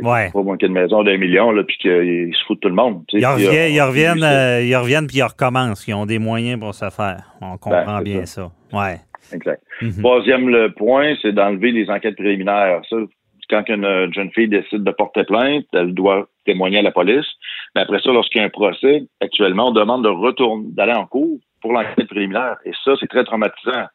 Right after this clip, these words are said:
Speaker 2: Pense à
Speaker 1: Ouais.
Speaker 2: une fille de quinze, seize ans qui est traumatisée, qui a peur. L-, là, le projet de loi fera en sorte qu'on enlèverait cette obligation-là pour une victime d'aller en cour,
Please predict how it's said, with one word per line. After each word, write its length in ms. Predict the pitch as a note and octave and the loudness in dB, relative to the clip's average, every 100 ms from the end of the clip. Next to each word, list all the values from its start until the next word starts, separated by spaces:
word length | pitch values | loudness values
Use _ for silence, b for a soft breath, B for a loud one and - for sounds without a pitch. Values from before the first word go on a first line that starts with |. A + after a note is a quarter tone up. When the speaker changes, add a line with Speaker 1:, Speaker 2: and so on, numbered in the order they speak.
| _ | _
Speaker 2:
Pense 160 | F#2 | -2
à 40 | A2 | 0
Speaker 1:
Ouais. 120 | G#2+ | 0
Speaker 2:
une 60 | F#2 | 0
fille 100 | A#2 | 0
de 80 | |
quinze, 240 | F#2+ G2+ G2+ | 0 -4 -4
seize 260 | G2+ F2+ F2 | 0 0 2
ans 220 | A2 C3 - B B B _ - | 0 0 -4 B B B _ -4
qui 100 | G2+ | -4
est 60 | |
traumatisée, 720 | - G#2+ G#2+ - G#2+ B2 C3+ B2 | 0 0 0 0 2 4 6 4
qui 80 | - | 0
a 60 | F2 | 0
peur. 360 | G#2 A#2+ D3 B2 | 2 2 0 -4
L-, 180 | G2 G2 - | -4 -4 -6
là, 480 | G#2 G#2 A#2+ B2 A#2 - | -2 2 4 4 -2 -4
le 100 | G#2+ | -4
projet 240 | - A2 G#2 | -2 -2 -2
de 40 | |
loi 180 | G2 A#2 | 0 -2
fera 180 | - G2+ | 0 -6
en 40 | F#2 | -2
sorte 240 | B2 A#2+ - | -2 -2 -4
qu'on 160 | F#2 | -4
enlèverait 500 | G2 B2 C3 A2 A#2 B2+ | -2 0 0 -2 -6 -8
cette 160 | G2+ A2 | -10 -12
obligation-là 600 | G2 G#2+ G2+ G#2 F#2+ G#2+ | -4 -2 0 -2 0 0
pour 140 | G2 | 0
une 80 | F#2+ | -6
victime 360 | F2 - A2 G#2 F#2+ _ | -6 -6 -6 -6 _ _
d'aller 260 | G2 F#2+ G2 | 0 2 2
en 120 | F#2 | 0
cour, 320 | - G#2 G#2 | 2 2 2